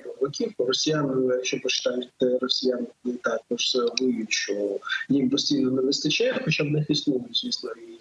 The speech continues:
власні дрони, і власні волонтерські ініціативи, що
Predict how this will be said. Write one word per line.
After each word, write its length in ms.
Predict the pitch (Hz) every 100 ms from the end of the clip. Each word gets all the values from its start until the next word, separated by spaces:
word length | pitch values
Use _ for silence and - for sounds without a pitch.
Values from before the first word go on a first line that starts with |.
| -
власні 300 | 539 - - _ _ _
дрони, 300 | - 480 - - - _ _ - -
і 100 | 147
власні 480 | - 135 - 127 127
волонтерські 540 | 127 - 180 - -
ініціативи, 480 | - - 175 160 151
що 180 | 151